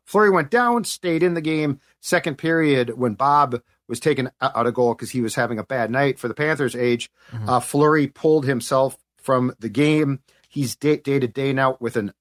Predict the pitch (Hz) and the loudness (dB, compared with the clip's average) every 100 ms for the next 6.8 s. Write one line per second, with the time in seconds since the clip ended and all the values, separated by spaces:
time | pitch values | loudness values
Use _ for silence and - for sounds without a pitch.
0 | _ 139 143 117 107 - 139 139 123 104 | _ -4 0 0 -2 -2 0 0 -2 -6
1 | 107 - 123 110 - - - 98 - 117 | -12 -6 -4 -4 -6 -14 -12 -12 -6 -4
2 | 104 101 95 95 113 131 - 127 - 131 | -4 -6 -10 -8 -2 -2 -2 -8 -6 -6
3 | 117 131 127 - 82 - 156 139 127 151 | -4 -2 -2 -4 -16 -8 -6 -4 0 0
4 | 147 151 131 143 - 143 143 139 - - | 2 0 0 -8 -4 2 2 2 -4 -6
5 | 151 156 190 202 196 156 139 135 - _ | 0 4 4 4 2 2 2 0 -6 _
6 | _ _ 123 123 117 117 110 104 | _ _ 2 4 4 0 -6 -10